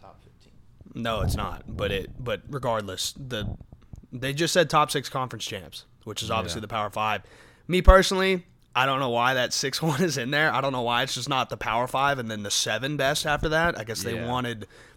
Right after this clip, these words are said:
Speaker 2: the unison. Obviously, this is subject to
Speaker 1: They
Speaker 2: change.
Speaker 1: wanna give,
Speaker 2: It's
Speaker 1: like,
Speaker 2: not
Speaker 1: U C F a shot and,
Speaker 2: Yeah.
Speaker 1: you know,
Speaker 2: Well,
Speaker 1: schools
Speaker 2: look,
Speaker 1: of that
Speaker 2: well, where the
Speaker 1: nature.
Speaker 2: fuck, where are they
Speaker 1: But I
Speaker 2: gonna be
Speaker 1: mean,
Speaker 2: in three years?
Speaker 1: Bro, like, literally next year, Conference U S A is gonna be
Speaker 2: Yeah, we're getting
Speaker 1: irrelevant.
Speaker 2: two Conference U S A teams.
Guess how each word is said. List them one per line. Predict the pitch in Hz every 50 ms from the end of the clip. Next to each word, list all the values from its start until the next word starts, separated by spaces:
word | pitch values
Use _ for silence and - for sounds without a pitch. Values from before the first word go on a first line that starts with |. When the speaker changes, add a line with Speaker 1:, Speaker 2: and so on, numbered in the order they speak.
| - -
Speaker 2:
the | 120
unison. | 113 117 127 139 - 165 156 151 - - - -
Obviously, | - 160 156 151 - 165 160
this | 151 151 - 151
is | 131
subject | - 160 143 139 147 135 -
to | 131
Speaker 1:
They | 123 -
Speaker 2:
change. | 156 139 139 143 156 -
Speaker 1:
wanna | 120 117
give, | 110 117 113 107
Speaker 2:
It's | 107 -
Speaker 1:
like, | 139
Speaker 2:
not | 120 104
Speaker 1:
U | 110 110 107
C | 101 - - 120 107 104
F | 101 101 101 - - 110
a | 101
shot | - - 107 98 95 95 95 95 - - - - - - - - -
and, | 92 87 85 85 82 82 85
Speaker 2:
Yeah. | 98 113 107 98 92 90
Speaker 1:
you | 90
know, | 85 82
Speaker 2:
Well, | 82 82
Speaker 1:
schools | - - - 120 120 117 120 135
Speaker 2:
look, | 143 131 104 -
Speaker 1:
of | 90
that | 92 87 87 87 82 - -
Speaker 2:
well, | - 127 120 120
where | - 139 147 143
the | 139
Speaker 1:
nature. | - -
Speaker 2:
fuck, | 160 143 139 -
where | - 143 151 151 151
are | 151
they | 151 156 165
Speaker 1:
But | 160 151
I |
Speaker 2:
gonna | 139 131
be | 107 123 120
Speaker 1:
mean, | 117
Speaker 2:
in | 113 110
three | 120 123 117 110
years? | 104 101 95 92 92
Speaker 1:
Bro, | 151 151 135 123
like, | 120 123 123 - -
literally | 120 123 139 156 165 165 160 151 139
next | 127 127 131 139 - - -
year, | 120 123 135 143 135 120 107 95 87 82 - - _ _ _ -
Conference | - - 117 127 147 - 117 101 - -
U | 113 117 104
S | 87 - - -
A | 90 110 113
is | 98 -
gonna | 87 82 80
be | - 82 80 80 80 78 73 - -
Speaker 2:
Yeah, | - 135 165 - -
we're | 113 139 160 180
getting | 165 - 208 214 220 185
Speaker 1:
irrelevant. | 143 -
Speaker 2:
two | - 196 220 220
Conference | - 180 170 165 156 - 156 135 -
U | 160 156
S | 147 -
A | 180 185 170 139
teams. | 120 - - 123 117 107 101 101 98 - -